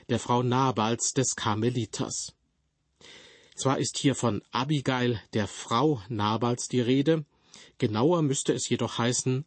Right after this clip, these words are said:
Abigail, die Witwe Nabals. Sie ist also keineswegs gleichzeitig mit zwei Männern verheiratet, sondern David hat sie nach Nabals Tod zur Frau genommen. Dass David allerdings gleichzeitig zwei Frauen hat,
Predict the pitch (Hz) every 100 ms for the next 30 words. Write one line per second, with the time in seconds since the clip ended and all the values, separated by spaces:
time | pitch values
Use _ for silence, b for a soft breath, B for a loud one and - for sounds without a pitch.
0 | _ 113 110 117 123 120 117 b b 127
1 | 110 120 156 - 107 101 98 92 85 -
2 | - - _ _ - - 95 - 104 107
3 | - 113 110 - 135 131 - - 113 117
4 | - 120 113 - 120 - - 135 156 139
5 | 110 104 101 113 127 131 131 143 147 -
6 | B B B - 139 180 180 - B B
7 | 127 165 175 135 127 127 110 117 131 120
8 | 107 113 117 113 - - 110 101 - 127
9 | - 104 104 104 107 98 107 135 - _
10 | _ _ _ _ B B B B B 135
11 | - 175 226 156 131 120 117 110 104 -
12 | 117 117 - 117 107 101 - - - 120
13 | 202 180 - 110 104 87 95 156